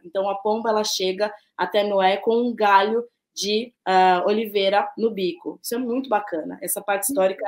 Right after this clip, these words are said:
eu realmente acabo me aprofundando muito, porque eu acho muito interessante. E aí, no que diz respeito a essa questão da gastronomia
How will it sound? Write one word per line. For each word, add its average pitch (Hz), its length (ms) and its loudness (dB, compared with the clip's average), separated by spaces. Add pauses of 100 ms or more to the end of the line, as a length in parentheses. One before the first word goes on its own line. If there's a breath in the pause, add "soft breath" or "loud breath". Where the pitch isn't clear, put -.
eu 196 140 -2
realmente 196 400 -4
acabo 190 360 -2
me 202 200 -2
aprofundando 196 480 -6
muito, 196 140 -10
porque - 140 -12
eu 208 60 -2
acho 196 180 -8
muito 190 160 -12
interessante. - 680 -6 (540)
E 220 140 0
aí, 240 140 4
no 269 100 2
que 277 60 -6
diz 233 140 -8
respeito 214 360 -4
a 214 40 -6
essa 208 160 -6
questão 190 320 -6
da 190 100 0
gastronomia 185 800 -2